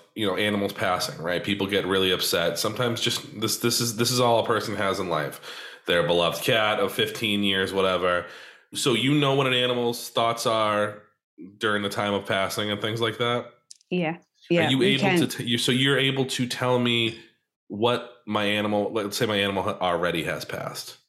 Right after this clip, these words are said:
Speaker 1: And I say, "Listen, like, I feel awful." Stanley, my cat Stanley, R I P Stanley, it was, like, two thousand twelve. He was, like, fourteen years old. Took him to the vet. We never took him to the vet. Finally took him to the vet 'cause, like, he was just, <laughs> he was looking rough.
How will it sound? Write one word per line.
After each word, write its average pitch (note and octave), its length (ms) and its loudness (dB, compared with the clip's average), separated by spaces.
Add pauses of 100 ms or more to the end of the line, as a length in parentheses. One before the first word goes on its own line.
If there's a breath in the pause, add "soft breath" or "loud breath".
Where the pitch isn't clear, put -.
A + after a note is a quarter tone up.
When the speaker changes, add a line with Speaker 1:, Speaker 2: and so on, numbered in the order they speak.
(200)
Speaker 1:
And D#2+ 100 -6
I D#2+ 80 -2
say, D2+ 140 -4
"Listen, D2 420 -6
like, D2+ 160 -6
I D2 100 -2
feel D#2+ 200 -2
awful." F#2 560 2 (280 loud breath)
Stanley, A2+ 600 2
my F2 140 -2
cat F#2 260 -2
Stanley, F2 400 0
R E2 140 0
I E2 80 2
P F2 160 -4
Stanley, E2 420 -2
it D2+ 60 -2
was, E2 100 -2
like, D#2+ 160 -2
two F#2+ 160 -4
thousand E2 320 0
twelve. E2+ 420 0 (240 loud breath)
He C3 60 0
was, A#2+ 100 4
like, A2 100 0
fourteen A#2 440 2
years G2 220 0
old. G2 280 0 (520 loud breath)
Took C#3+ 200 2
him C#3 80 4
to B2+ 60 4
the A#2 100 4
vet. A#2 280 2
We A2 60 0
never G#2 220 2
took G#2 140 -4
him G2+ 60 -6
to F#2+ 60 -4
the F#2 80 0
vet. F2+ 320 -2 (200 loud breath)
Finally A#2 340 2
took - 180 0
him A2 80 -2
to G#2 60 2
the G2 100 2
vet A2 300 0
'cause, G2+ 160 -8
like, E2+ 300 -2 (100)
he G#2+ 140 -2
was F#2+ 140 -2
just, - 220 -6
<laughs> - 0 -
he D3+ 80 0
was C#3 200 2
looking B2 220 0
rough. F#2+ 320 -2